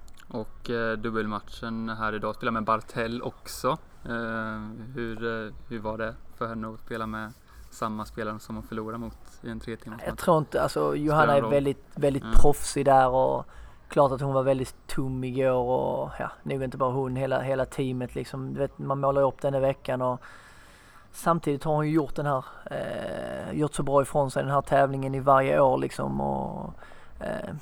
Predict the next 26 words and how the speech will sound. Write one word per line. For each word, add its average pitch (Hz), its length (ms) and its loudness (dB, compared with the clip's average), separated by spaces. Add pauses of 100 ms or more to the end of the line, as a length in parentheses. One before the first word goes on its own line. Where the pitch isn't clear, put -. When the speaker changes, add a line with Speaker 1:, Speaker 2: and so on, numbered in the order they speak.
(300)
Speaker 2:
det 156 80 4
är 156 60 6
svårt 151 360 4
att - 60 -6
liksom 143 320 -4
att, 139 220 0
att, - 340 -6
att 160 180 -6
man 160 160 0
bara 147 160 6
ska 147 160 0
tro 143 240 0
att 135 100 -2
man 143 120 0
ska - 120 -10
spela 143 220 -2
semifinal 135 760 0
eller 135 100 2
titlar, 135 460 0
eh, 143 720 -6
varje 143 200 8
gång 139 180 0
man 135 120 2
är 135 40 2
i 139 60 2
Båstad. 139 500 4